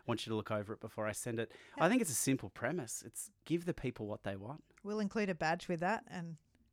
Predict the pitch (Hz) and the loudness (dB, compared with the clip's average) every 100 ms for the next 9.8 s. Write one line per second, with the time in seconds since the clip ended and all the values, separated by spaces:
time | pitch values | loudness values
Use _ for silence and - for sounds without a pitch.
0 | - - - - _ 135 139 139 147 147 | -20 -20 -20 -20 _ 4 8 10 8 8
1 | 143 135 160 180 202 226 202 180 147 190 | 6 4 -2 -4 -4 0 2 2 2 2
2 | 175 185 196 180 190 208 - - - - | 0 0 0 -2 0 -2 -2 -2 0 4
3 | 156 175 214 170 147 139 302 - 143 156 | 6 8 6 10 10 10 6 2 4 6
4 | 165 131 135 131 - - 135 123 120 110 | 6 6 4 2 -2 0 2 4 4 2
5 | 107 107 - - 104 104 101 - _ _ | 2 0 -2 -8 -6 -6 -8 -14 _ _
6 | _ _ - - 139 131 - 120 - 110 | _ _ -4 -2 0 2 2 2 2 -2
7 | 107 104 95 - 110 131 170 165 123 110 | -2 -2 -4 0 0 2 -2 -2 -4 -4
8 | 107 110 - 214 196 117 113 - 302 330 | -4 -2 2 2 2 2 4 4 2 -4
9 | 320 - 117 - 127 131 202 - | -2 0 0 0 0 0 -2 -12